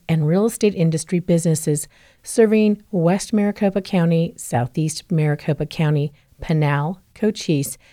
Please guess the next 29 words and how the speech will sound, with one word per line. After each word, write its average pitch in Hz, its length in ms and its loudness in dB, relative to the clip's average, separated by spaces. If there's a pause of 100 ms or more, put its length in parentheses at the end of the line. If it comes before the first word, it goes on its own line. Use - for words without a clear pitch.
(160)
and 208 160 2
Santa 214 300 0
Cruz 180 480 0 (360)
in 254 120 6
Arizona. 156 720 2 (760)
And 214 220 2
this 202 180 0
is 190 100 0
your 190 100 0
quick 165 180 0
update 135 480 -2
for 131 160 -4
today. 151 500 -4 (1200)
Housing 202 500 0
construction. 139 760 -4 (800)
This 285 260 0
year, 208 160 4
we're 196 180 2
seeing 175 400 -2
a 170 80 0
desire 147 560 -2
amongst 151 400 -2
new 160 220 0
home 165 320 0
builders 143 380 -2
to - 120 -4
build 190 300 0 (240)
both 208 300 0
purchase 240 460 -2